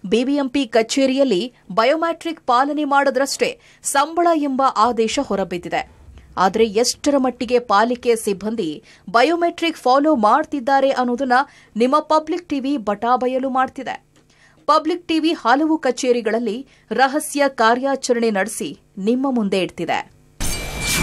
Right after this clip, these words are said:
ಪಬ್ಲಿಕ್ ಟಿ ವಿ ರಿಯಾಲಿಟಿ ಚೆಕ್ ಒನ್, ಸ್ಥಳ ಬಿ ಬಿ ಎಂ ಪಿ ಕೇಂದ್ರ ಕಚೇರಿ. ಊರಿಗೆಲ್ಲ ಬುದ್ಧಿ ಹೇಳ್ತಾರೆ, ಆದ್ರೆ ಅವರೇ ಸರಿಯಿಲ್ಲ. ಈ ರೂಢಿ ಮಾತು ಬಿ ಬಿ ಎಂ ಪಿಗೆ ಪಕ್ಕಾ ಸೂಟ್ ಆಗುತ್ತೆ.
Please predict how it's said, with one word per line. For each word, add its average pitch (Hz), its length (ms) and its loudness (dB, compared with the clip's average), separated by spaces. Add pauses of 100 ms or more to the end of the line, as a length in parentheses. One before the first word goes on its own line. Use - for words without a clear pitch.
(540)
ಪಬ್ಲಿಕ್ 320 400 0
ಟಿ 320 120 2
ವಿ 294 140 0
ರಿಯಾಲಿಟಿ 285 500 0
ಚೆಕ್ 262 420 -4
ಒನ್, 247 440 -2
ಸ್ಥಳ 214 260 0 (220)
ಬಿ 220 120 0
ಬಿ 240 140 -6
ಎಂ 247 160 -4
ಪಿ 240 180 -4
ಕೇಂದ್ರ 269 460 0
ಕಚೇರಿ. 269 600 -4 (360)
ಊರಿಗೆಲ್ಲ 240 540 2
ಬುದ್ಧಿ 220 340 -2
ಹೇಳ್ತಾರೆ, 285 640 -2 (220)
ಆದ್ರೆ 349 340 0
ಅವರೇ 269 460 0
ಸರಿಯಿಲ್ಲ. 175 440 -6 (500)
ಈ 311 120 2
ರೂಢಿ 392 320 2
ಮಾತು 320 400 0
ಬಿ 254 180 -2
ಬಿ 269 120 -6
ಎಂ 262 160 -4
ಪಿಗೆ 247 340 -2
ಪಕ್ಕಾ - 760 0
ಸೂಟ್ 220 320 -6
ಆಗುತ್ತೆ. 170 460 -8